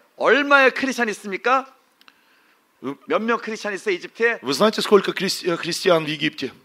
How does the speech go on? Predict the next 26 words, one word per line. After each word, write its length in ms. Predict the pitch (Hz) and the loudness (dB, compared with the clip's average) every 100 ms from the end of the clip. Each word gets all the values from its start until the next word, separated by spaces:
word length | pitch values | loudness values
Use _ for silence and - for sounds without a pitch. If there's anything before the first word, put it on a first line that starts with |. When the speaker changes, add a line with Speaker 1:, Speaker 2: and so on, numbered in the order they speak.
| _ | _
Speaker 1:
몰세쳔 720 | 139 208 214 208 - 208 165 | -2 -2 -2 -6 -4 -6 -4
데스얏 420 | 170 160 170 165 - _ _ | -8 -8 -6 -6 -6 _ _
밀리언. 440 | 123 151 120 87 _ _ _ _ _ - | -8 -8 -8 -12 _ _ _ _ _ -4
Speaker 2:
Больше, 340 | 151 190 196 | 2 4 2
чем 220 | - 190 | 2 2
десять 300 | 190 185 185 | 2 0 0
миллионов. 500 | 180 180 165 113 - - - _ _ _ - | 4 4 4 -2 -10 -20 -20 _ _ _ -4
Speaker 1:
아수르에 840 | 156 226 - 277 285 285 277 - - | 2 2 2 -4 0 6 6 6 0
얼마 360 | 190 269 262 | 0 4 2
크리스찬들이 480 | - 269 - 262 226 | 0 -8 -4 -4 -4
있습니까? 460 | - 139 104 92 87 | -6 -12 -10 -12 -4
Speaker 2:
Вы 80 | 139 | 2
знаете, 260 | 175 202 214 | 4 4 4
сколько 320 | 208 202 196 | 6 6 6
в 60 | |
Ассу-, 340 | 196 - 202 185 | 4 2 -2 2
в 80 | 175 | 4
Ас-, 200 | 190 - | 2 2
в 80 | 180 | 0
Ассурии 320 | - 185 165 | 0 -2 -4
христиан? 480 | 165 156 165 151 143 | -4 -6 -4 -2 2
Speaker 1:
아수르의 560 | 196 233 269 277 262 | 2 2 0 4 4
가장 360 | - - 226 262 | 2 -6 -2 -2
큰 200 | - 247 | -2 -6
민족이 300 | 220 226 233 | -4 -6 -6
시리아예요. 720 | - 302 302 277 151 101 90 | -8 -8 -2 0 0 -2 -10